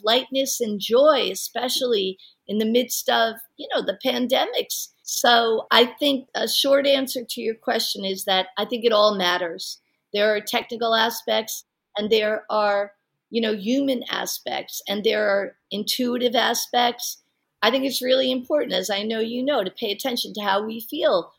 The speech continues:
when we're with someone. And, um, sometimes we have no choice. We're, we're in a relationship, whether it's a work relationship or a supervisory relationship, and we don't have a choice. So we have to find it within ourselves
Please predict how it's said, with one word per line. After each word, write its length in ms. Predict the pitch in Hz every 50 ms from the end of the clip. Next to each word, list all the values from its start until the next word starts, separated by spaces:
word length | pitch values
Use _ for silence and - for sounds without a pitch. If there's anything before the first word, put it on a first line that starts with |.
| _ _ -
when 180 | 202 208 226
we're 160 | 233 240 254 240
with 160 | 269 320 311
someone. 480 | - - - 202 190 180 175 175 175
And, 200 | 180 180 185 196 - _ _ _ _ _ _ _ _ -
um, 260 | 294 302 302 294 294 -
sometimes 600 | - - 294 311 320 370 311 269 262 233 - -
we 200 | 226 226 240 247
have 200 | 247 247 226 226 226 247
no 140 | 240 233
choice. 600 | 233 - - 311 294 330 294 - - - - - - _ _ _ _ _ _ _ _
We're, 400 | - 190 220 220 220 220 220 - 208
we're 160 | 202 214 -
in 200 | - 220 240 254
a 60 | 247
relationship, 920 | 233 247 240 220 - 208 226 - - 220 220 226 - - 240 240 240 - _ _ _ _ _ _ _ _
whether 360 | - 202 208 214 208 220 214 202
it's 180 | 208 - -
a 100 | 220 190
work 320 | 196 196 214 220 240 233 -
relationship 760 | 247 240 233 220 220 220 220 220 - 240 233 226 - 226 220 -
or 60 | 208 196
a 80 | 190
supervisory 1000 | 190 - - 220 214 - - 214 202 202 190 185 196 202 - 202 202 208 208 202
relationship, 720 | 214 214 202 202 196 214 - - 208 220 - - 202 190 -
and 300 | 214 196 190 202 208 - _ -
we 160 | 226 233 214
don't 240 | 208 226 240 285 294
have 160 | 277 254 196
a 40 | 190
choice. 580 | - - - 185 190 185 - - - - - _ _ _ _ _ _ _
So 360 | - - - - 214 214 214 214
we 240 | 208 220 226 226 233
have 320 | 233 240 - 214 208 - -
to 220 | 240 233 226 220 220
find 400 | - - - 214 220 233 240 233
it 120 | 226 -
within 300 | 208 214 - 233 240 262
ourselves 760 | 285 247 226 233 - - 220 202 202 196 196 196 196 - -